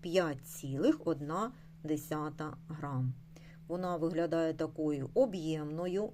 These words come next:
завдяки ось такій своїй формі. Вушко. Ланцюжок сорок п'ять сантиметрів, застібка, карабін.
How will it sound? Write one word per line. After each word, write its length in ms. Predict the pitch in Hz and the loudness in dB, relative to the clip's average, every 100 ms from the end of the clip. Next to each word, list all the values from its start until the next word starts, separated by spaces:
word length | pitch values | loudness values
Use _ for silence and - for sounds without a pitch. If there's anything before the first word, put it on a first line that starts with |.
| - - | -8 -8
завдяки 720 | 156 175 165 170 165 185 233 | 2 2 4 2 2 2 2
ось 320 | - 170 196 | 2 0 0
такій 520 | - 156 - 165 226 226 - | -2 -2 -2 -2 -2 -6 -12
своїй 680 | - 151 151 143 156 185 180 - | -10 -2 -2 0 0 0 -4 -12
формі. 720 | - 160 143 139 139 160 202 220 - - - - | -6 -2 0 -2 -2 -4 -6 -10 -16 -18 -16 -10
Вушко. 680 | 143 143 139 - 170 180 226 - - - - - | -4 -4 -4 -2 2 2 -2 -12 -20 -18 -18 -4
Ланцюжок 840 | 196 247 349 381 339 202 190 254 - - - | 6 6 8 6 6 8 8 6 2 -18 -16
сорок 420 | - 214 208 180 | 2 6 6 4
п'ять 380 | - 185 175 156 | 2 4 4 2
сантиметрів, 1000 | - 160 143 147 139 135 135 139 196 196 170 | -2 -2 -2 -2 -2 0 0 0 0 0 -2
застібка, 1000 | 160 180 175 156 - - 127 - 123 - | 0 2 2 0 -4 -8 -8 -4 -4 0
карабін. 760 | 190 180 139 131 135 143 202 | 2 2 2 0 -2 -2 -2